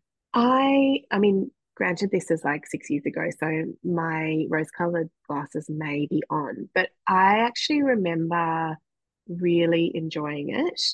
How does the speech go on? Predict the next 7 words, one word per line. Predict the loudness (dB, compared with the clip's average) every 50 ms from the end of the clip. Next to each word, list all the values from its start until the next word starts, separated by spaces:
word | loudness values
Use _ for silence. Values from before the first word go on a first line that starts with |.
| -6 _ -20 -20 -20 _ _ -4
um, | 0 2 2 2 2 2 2 2 2 0 0 -2 -4 _
really | -8 -4 -2 0 2 2 4 2 2 0 0
enjoying | -2 -4 -2 -2 -2 -2 -2 -4 -4
having | -6 -8 -6 -6 -6 -6
my | -6 -6 -6
defined | -6 -8 -8 -12 -12 _ -8 -6 -4 -2 -2 0 0 0 0 -2 -2
days | -2 -2 -2 -2 -4 -4 -4 -4 -4 -4 -4 -6